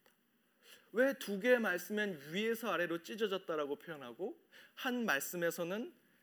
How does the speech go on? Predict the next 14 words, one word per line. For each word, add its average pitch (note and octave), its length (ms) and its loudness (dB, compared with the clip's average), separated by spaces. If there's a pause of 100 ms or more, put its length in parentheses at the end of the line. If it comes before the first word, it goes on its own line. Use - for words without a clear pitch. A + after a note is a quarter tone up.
가운데가 G3+ 760 8
찢어졌다라고 F3 720 -2
말씀하고 A#2+ 480 -8
있을까? - 340 -18 (1500)
요한복음에는 G3+ 840 2
뭐라고 D#3+ 260 2
기록되어 D3+ 380 -2
있는지 D3 160 -4
아십니까? A#2 500 -4 (1120)
요한복음에는 D#3+ 600 -2
없습니다. - 520 -8 (320)
휘장이 G3 420 0
찢어졌다라는 D3+ 760 -2
표현은 F3+ 420 -6